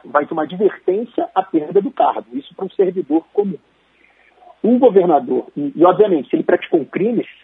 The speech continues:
servidor, ele vai responder pelo crime, lá, peculato, vai responder pelo crime de peculato lá nas esferas judiciais. A mesma coisa acontece com o governador.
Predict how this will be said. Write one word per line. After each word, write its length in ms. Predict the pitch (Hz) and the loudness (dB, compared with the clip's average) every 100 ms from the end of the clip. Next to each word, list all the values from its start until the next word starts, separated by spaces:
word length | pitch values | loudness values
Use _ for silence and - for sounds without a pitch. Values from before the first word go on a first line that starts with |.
| 349 | -6
servidor, 260 | 359 330 | 2 2
ele 80 | 440 | 4
vai 120 | - | 4
responder 400 | - - 539 339 | 2 -2 -2 2
pelo 180 | - 269 | 4 2
crime, 340 | - - - 123 | -2 0 0 2
lá, 140 | 151 | 2
peculato, 680 | - 156 180 156 143 - - | 2 2 4 4 4 0 -4
vai 120 | 127 - | -4 -4
responder 400 | 151 - 156 311 | -8 -8 -4 -2
pelo 140 | - | -4
crime 220 | 151 180 175 | -6 -8 -4
de 60 | |
peculato 480 | 175 - 196 185 - | -4 0 2 2 4
lá 200 | 170 160 | 2 2
nas 120 | 233 220 | -2 -6
esferas 420 | - - 320 175 | -6 -4 -2 -2
judiciais. 540 | 214 - - 302 - - _ _ _ _ _ _ _ - | -6 -12 -6 -4 -4 -8 _ _ _ _ _ _ _ -4
A 60 | |
mesma 260 | 196 262 269 | -2 0 0
coisa 200 | - 247 | 0 -2
acontece 340 | 254 220 226 | -2 0 -2
com 60 | 233 | 0
o 20 | |
governador. 600 | 220 220 233 220 151 - | 0 2 2 2 2 0